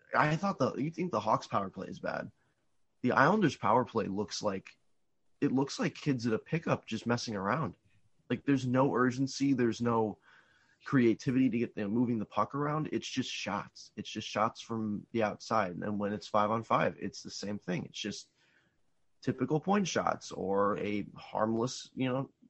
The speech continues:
shot from the slot. And I understand, yeah, they've got injuries, but you gotta do something. Like, th-, I don't know. Like, you, they can't, I don't know how to say it, man. Like, I don't know. I feel like you can't be,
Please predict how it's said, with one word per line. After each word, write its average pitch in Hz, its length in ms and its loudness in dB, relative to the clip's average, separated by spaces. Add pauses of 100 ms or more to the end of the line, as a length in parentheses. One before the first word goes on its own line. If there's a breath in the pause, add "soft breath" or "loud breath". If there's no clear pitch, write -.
(100)
shot - 420 -2
from 117 80 -6
the 131 80 -2
slot. 165 380 4
And 123 160 2
I 123 100 4
understand, 139 500 -2
yeah, 104 100 -2
they've 104 180 -6
got 113 200 0
injuries, 101 520 -6 (420)
but 107 220 0
you 147 120 -2
gotta 254 280 0 (180)
do 98 120 -6
something. - 680 -6
Like, - 240 -6
th-, - 160 0 (720)
I 196 100 2
don't 233 140 2
know. 160 280 2
Like, 113 220 0 (160)
you, 135 200 -2 (280)
they 156 140 0
can't, 208 420 -2 (1800)
I 156 100 4
don't 165 100 4
know 131 120 0
how 113 60 2
to 104 100 -4
say - 180 -6
it, 82 100 -6
man. 87 220 -6
Like, 110 180 -2
I 131 140 6
don't 113 220 2
know. 69 220 -8 (300)
I 127 140 4
feel 156 180 -2
like 151 180 2
you 123 80 -2
can't 120 300 -2
be, 107 400 -2